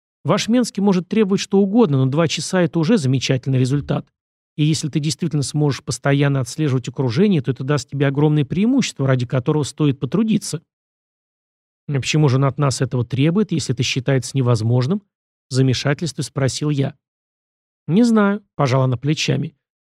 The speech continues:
«Может, ставит перед вами недостижимую цель, чтобы вы как следует выложились. А возможно, он понял, что у тебя как раз может и получиться.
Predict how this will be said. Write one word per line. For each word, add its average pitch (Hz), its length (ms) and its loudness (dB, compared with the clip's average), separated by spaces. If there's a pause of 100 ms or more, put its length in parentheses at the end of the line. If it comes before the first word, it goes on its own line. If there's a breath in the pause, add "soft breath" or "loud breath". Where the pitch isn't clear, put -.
«Может, 247 280 2
ставит 139 400 -2
перед 139 240 2
вами 131 220 2
недостижимую 127 720 2
цель, 214 260 0
чтобы 117 240 -4
вы 160 120 2
как 135 160 -2
следует 135 400 -2
выложились. 147 640 -2 (600)
А 156 180 2
возможно, 208 460 2
он 190 100 2
понял, 233 320 0
что - 160 -4
у 147 40 -4
тебя 196 220 -2
как - 160 -12
раз 165 220 -2
может 156 260 0
и 135 40 -2
получиться. 156 720 -6